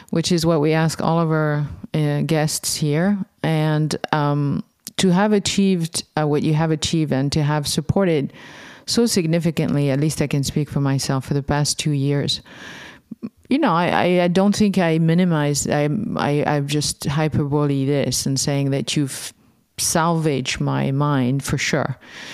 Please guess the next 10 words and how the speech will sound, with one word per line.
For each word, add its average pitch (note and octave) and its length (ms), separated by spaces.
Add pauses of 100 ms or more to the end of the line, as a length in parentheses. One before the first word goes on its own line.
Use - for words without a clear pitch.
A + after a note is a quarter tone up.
(240)
uh, C#3 280
because C#3+ 460
of C3+ 120
this C#3+ 220
window D#3 380
into C#3 340
sanity C#3 540
that C3+ 180
I C3+ 80
had C#3 460